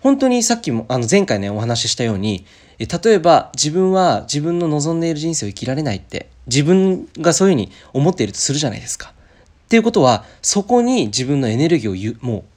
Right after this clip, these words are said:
う任せてしまって、自分のエネルギー、力を与えてしまっているんですね、そのパワーを。自分には、えー、こういったことはできないであろう。で、これってそのエネルギーに自信を持って与えているんです。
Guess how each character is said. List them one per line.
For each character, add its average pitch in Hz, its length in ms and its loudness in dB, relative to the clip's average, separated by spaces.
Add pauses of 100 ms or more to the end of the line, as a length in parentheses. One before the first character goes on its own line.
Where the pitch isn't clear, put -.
う - 40 -2
任 147 240 0
せ 202 80 -2
て - 100 -10
し - 160 -2
ま 98 80 -6
っ 95 60 -12
て、 110 260 -4 (220)
自 139 120 -2
分 160 140 0
の 165 140 0
エ 135 100 0
ネ 156 100 2
ル 160 120 2
ギ 113 100 -6
ー、 95 60 -6
力 160 400 0
を 113 260 -2 (140)
与 185 260 -2
え 190 40 0
て 185 60 -6
し 185 140 -2
ま 165 120 -2
っ - 40 -12
て 160 80 -6
い 151 40 -2
る 120 40 -4
ん 98 60 -6
で - 20 -8
す - 100 -6
ね、 170 40 -2
そ - 160 -4
の 104 80 -4
パ - 160 -6
ワ 98 100 -2
ー 90 60 -8
を。 - 100 -16 (580)
自 123 60 0
分 135 160 2
に 165 120 2
は、 107 200 0 (160)
え 104 220 -2
ー、 98 40 -6
こ - 140 -4
う - 20 -2
い - 20 -4
っ - 20 -6
た 113 100 -6
こ 135 80 -10
と 175 100 -4
は 135 100 -4
で 101 200 -8
き 175 160 -6
な 180 140 0
い 98 80 -4
で 95 100 -8
あ 87 80 -8
ろ 85 80 -12
う。 82 60 -16 (640)
で、 - 280 6 (120)
こ 220 120 4
れ 247 80 8
っ - 20 -6
て 233 380 2
そ 190 160 0
の 220 160 4
エ 170 80 2
ネ 214 140 6
ル 262 100 2
ギ 175 160 4
ー - 40 0
に 113 300 -2 (240)
自 - 140 6
信 277 180 8
を 269 60 8
持 262 100 6
っ 262 60 -6
て - 80 2
与 104 180 0
え 107 40 0
て 113 100 -4
い 107 80 0
る 104 80 -4
ん 95 40 -6
で 90 40 -8
す。 - 220 -8